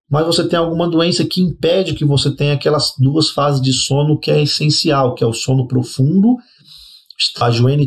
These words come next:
três do sono não rem, e o sono rem, que é a fase dos sonhos. Então, tem uma classificação internacional de distúrbios do sono, temos diversas patologias relacionadas ao sono. A principal,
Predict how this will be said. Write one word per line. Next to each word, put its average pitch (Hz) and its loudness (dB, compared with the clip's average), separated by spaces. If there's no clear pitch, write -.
três 123 2
do 113 0
sono 127 2
não 156 2
rem, 170 2
e 160 2
o 175 2
sono 170 0
rem, 151 2
que 156 -2
é 156 2
a 151 0
fase 151 -2
dos 175 -4
sonhos. 135 0
Então, 127 0
tem 151 -2
uma 175 -2
classificação 131 0
internacional 139 0
de 147 -2
distúrbios 123 0
do 110 -6
sono, 120 0
temos 117 2
diversas - 0
patologias 113 0
relacionadas 107 0
ao 127 2
sono. 165 0
A 131 -2
principal, 202 0